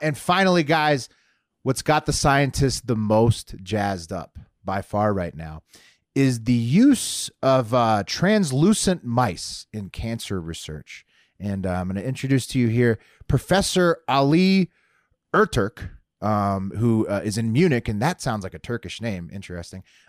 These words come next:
uh, of the Helmholtz Munich Research Center. He worked out how to make a dead mouse transparent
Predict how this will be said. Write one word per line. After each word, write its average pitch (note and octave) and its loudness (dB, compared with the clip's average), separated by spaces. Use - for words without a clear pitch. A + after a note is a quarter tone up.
uh, C3 2
of C#3 2
the B2+ 4
Helmholtz F3+ 4
Munich D#3 2
Research C3+ 2
Center. G#2 -6
He B2+ -2
worked G3 2
out G#3 4
how E3 2
to D3+ 2
make C#3+ 2
a B2 2
dead E3 2
mouse D#3 2
transparent D3 0